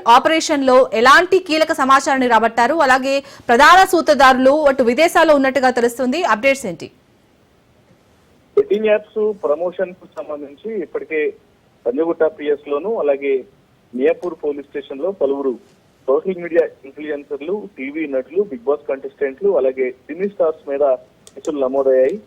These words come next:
Speaker 2: కేసులు నమోదైన అనంతరం ఇందులో పెద్ద ఎత్తున మనీ లాండరింగ్ జరిగిందన్న ఉద్దేశంతో ఒకవైపున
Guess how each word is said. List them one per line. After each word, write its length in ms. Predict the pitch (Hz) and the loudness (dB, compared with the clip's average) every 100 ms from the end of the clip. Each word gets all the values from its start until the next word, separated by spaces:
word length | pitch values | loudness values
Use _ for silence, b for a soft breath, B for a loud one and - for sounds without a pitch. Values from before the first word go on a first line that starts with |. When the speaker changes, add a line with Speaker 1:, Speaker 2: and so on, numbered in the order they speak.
| _ _ _ | _ _ _
Speaker 2:
కేసులు 300 | 226 196 226 196 | -4 -2 0 0
నమోదైన 400 | 175 170 160 147 | 0 2 2 0
అనంతరం 480 | 139 135 135 196 208 | -4 -6 -6 -8 -8
ఇందులో 220 | 156 165 | -8 -8
పెద్ద 240 | 165 135 | -4 -4
ఎత్తున 300 | 160 156 156 | -6 -10 -8
మనీ 260 | 147 127 151 | -6 -6 -2
లాండరింగ్ 460 | 165 156 151 147 131 | -2 -2 -4 -10 -4
జరిగిందన్న 460 | 131 135 139 135 | -2 -2 -6 -6
ఉద్దేశంతో 600 | 127 123 139 135 139 175 | -6 -6 -6 -6 -6 -2
ఒకవైపున 600 | 226 175 139 139 156 139 | 0 0 -4 -4 -4 -6